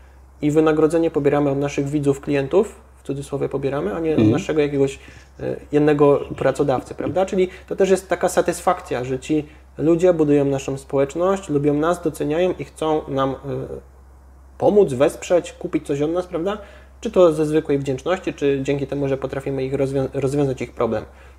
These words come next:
Speaker 1: Więc, e, super.
Speaker 2: Mhm. Ja każdemu polecam kanał na, kanał na YouTubie, jest to fajna droga, wspaniała. Ym, no i na koniec może jeszcze powiedz, jak zacząć, tak? Jak może się do Ciebie odezwać, jak można
Speaker 1: Mhm.
Speaker 2: fajne materiały dostać?
Speaker 1: Mhm.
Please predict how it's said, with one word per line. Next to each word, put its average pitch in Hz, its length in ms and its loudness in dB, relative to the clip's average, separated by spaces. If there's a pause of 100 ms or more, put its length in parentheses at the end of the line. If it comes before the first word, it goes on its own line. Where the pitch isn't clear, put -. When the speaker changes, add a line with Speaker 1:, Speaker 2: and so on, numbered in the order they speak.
(120)
Speaker 1:
Więc, 135 280 -8 (180)
e, 123 40 -8
super. - 280 -8 (400)
Speaker 2:
Mhm. 131 300 6
Ja 131 220 8
każdemu 120 340 4
polecam 113 360 4
kanał 110 360 0
na, 120 200 0
kanał 131 260 2
na 120 120 2
YouTubie, 110 320 0
jest 110 180 0
to 117 80 0
fajna 123 280 4
droga, 110 280 6
wspaniała. 113 600 6 (520)
Ym, 113 420 6 (180)
no 117 160 -4
i 220 60 2
na 135 200 4
koniec 139 280 4
może 131 260 4
jeszcze 123 240 2
powiedz, 127 640 0 (100)
jak 117 220 0
zacząć, 170 340 2
tak? 123 260 4
Jak 117 140 6
może 110 300 2
się 123 80 -2
do 107 120 2
Ciebie 127 260 4
odezwać, 123 600 4
jak 120 320 4
można 110 540 0 (140)
Speaker 1:
Mhm. 156 200 -8
Speaker 2:
fajne 117 180 4
materiały 117 440 6
dostać? 135 320 0
Speaker 1:
Mhm. 202 160 -6